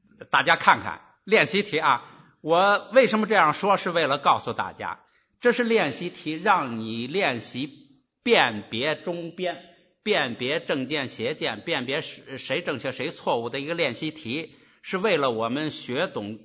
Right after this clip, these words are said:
得到证件、辨别邪见这个服务的，你千万不要去，哎，找林教授说：“你这就不对，是吧？” <laughs> 你，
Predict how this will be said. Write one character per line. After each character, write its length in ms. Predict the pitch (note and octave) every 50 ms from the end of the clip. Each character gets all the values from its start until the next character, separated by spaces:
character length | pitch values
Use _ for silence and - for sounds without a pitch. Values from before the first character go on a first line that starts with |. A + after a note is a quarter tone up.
| _ _ _ _
得 140 | C3 C3 E3
到 140 | G3+ F3
证 240 | F3 - G3+ D3+ B2
件、 280 | A#2+ F3 G3+ C#3+ E2+ - - -
辨 180 | - F3 D3+ C3
别 140 | C#3+ D#3+ D#3
邪 240 | - - B2 D#3
见 300 | E3+ G3 F3 D3 A2+ G2 - - - - _ _ _ _ _ _ _ _ _ _ _ _ _ _
这 140 | - C3 B2
个 460 | A2+ A2+ A2 G#2+ G#2 G#2+ F#2+ F2+ - -
服 260 | - - - D3+ G#3
务 100 | A#3+ G3
的， 200 | C#3+ A#2+ F#2+ - - - - - - - - _ _ _ _ _ _ _ _ _ _ _ _ _
你 220 | - E3 F3 F#3
千 520 | F3+ - - - A#3+ C4 C4+ C#4 C#4+ C#4 C4
万 360 | B3+ A#3+ G3+ E3+ D3+ B2 -
不 120 | - D3
要 480 | E3 F3 D#3+ D3 C3+ A2+ G#2+ G#2+ - - - _ _ _ _ _ _ _ _ _ _
去， 500 | - - - - G3+ F#3 E3+ D#3 C#3+ - - - - - -
哎， 200 | D3+ D#3 D3 C#3
找 200 | C#3 D#3 C3+ C3
林 200 | D3 E3+ F#3 F3+
教 160 | F#3+ F3 D#3+
授 560 | D#3 F#3 D#3+ C3 A#2 - - - - _ _ _
说 220 | _ - E3+ F3 F#3+
：“你 180 | E3 D#3 E3+ F#3+
这 120 | A#3+ A#3
就 160 | A3+ A#3 G#3+
不 140 | G3 G#3 A3+
对， 220 | A3 A#3+ G3+ E3
是 120 | G#3+ - G3
吧？” 140 | F#3 F#3+ - - - - G3+ F#3 F#3+ - - - - - - - A3 A3+ - - - -
<laughs> 480 | - - - - - - - - -
你， 140 | - F3+ F#3+